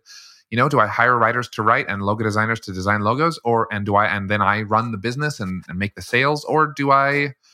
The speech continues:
uh, still participate in the, in the creative work and the,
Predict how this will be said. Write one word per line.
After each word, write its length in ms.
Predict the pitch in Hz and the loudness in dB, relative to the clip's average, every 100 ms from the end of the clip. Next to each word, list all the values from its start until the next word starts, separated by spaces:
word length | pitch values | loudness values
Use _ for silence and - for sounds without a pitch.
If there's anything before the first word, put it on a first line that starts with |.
| _ _ _ | _ _ _
uh, 360 | 123 127 127 127 | 4 6 4 2
still 200 | - 160 | -2 -4
participate 600 | 156 139 160 208 117 78 - | -4 -4 -4 -2 -2 -2 -6
in 180 | 104 107 | -4 -2
the, 240 | 107 104 101 | 2 0 0
in 80 | |
the 100 | 104 | -4
creative 380 | 98 - 110 120 | -6 -2 0 0
work 260 | 95 73 - - | 0 -2 -4 -10
and 160 | 90 | -6
the, 160 | 90 | -6